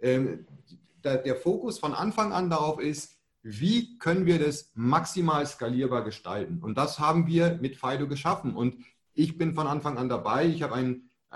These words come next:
ein, eine Vielzahl der Spezifikationen mitgeschrieben, die, die jetzt als FIDO U R F bekannt ist.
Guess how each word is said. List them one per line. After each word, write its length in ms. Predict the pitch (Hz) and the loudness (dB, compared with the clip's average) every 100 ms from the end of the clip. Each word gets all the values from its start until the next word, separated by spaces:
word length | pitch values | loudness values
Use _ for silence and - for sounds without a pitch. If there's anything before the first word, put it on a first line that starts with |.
| - | -6
ein, 240 | 127 127 | -2 -2
eine 180 | 127 127 | 0 -2
Vielzahl 520 | 127 185 208 175 160 | 0 -2 -2 2 4
der 80 | 151 | 2
Spezifikationen 960 | 143 143 127 131 131 - 143 135 127 - - | 2 -4 -4 -2 -2 0 2 2 0 -4 0
mitgeschrieben, 760 | 165 170 175 - 170 170 147 | 0 2 -4 -2 2 2 2
die, 240 | 135 165 139 | 0 -4 -4
die 320 | 143 123 123 - | -2 -2 -4 -6
jetzt 200 | 139 135 | -6 -2
als 260 | 123 127 - | -2 -2 -4
FIDO 420 | - 135 131 123 | -2 2 2 4
U 40 | 120 | 4
R 100 | 151 | 2
F 180 | 175 | -2
bekannt 340 | 151 147 147 - | -8 -6 -6 -4
ist. 300 | 151 - | -8 -10